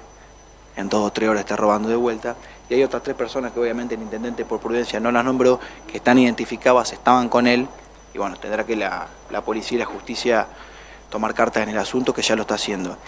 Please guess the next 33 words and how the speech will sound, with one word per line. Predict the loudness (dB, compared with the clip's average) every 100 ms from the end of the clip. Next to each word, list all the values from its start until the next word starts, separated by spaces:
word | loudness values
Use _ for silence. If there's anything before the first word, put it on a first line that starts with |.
| -20 -14 4
Pero | 8
hay | 8
un | 8
hecho | 4 6
de | 6
anoche, | 8 4 2 -2 -6 -4
que | 2
lo |
voy | 4
a | 4
sumar | 2 2 2
a |
lo | 2 0
del |
hospital, | -2 -6 2 2 2 -6 -20 -20 -20 -20 -20 -8
a | -4
un | -2
inspector | -4 -6 -2 -2 -2 -6 -14
también | -12 -10 -10
municipal. | -12 -10 -2 -2 -2 -6 -20 -20 -20 -20 -20 -20 -20 -20 -20 -20 -20 -20 -6 0
Em, | 2 2 2 0 0 0 -2 -4
se | -4 -4
le | 0
está | 2 4
poniendo | 4 6 4
muy | 4 4
difícil | 4 2 0 0 -2 -4 -6
en | -6
determinadas | -4 -4 0 2 2 2
áreas | 4
de | 4
la |
municipalidad, | 0 -2 -2 0 4 6 6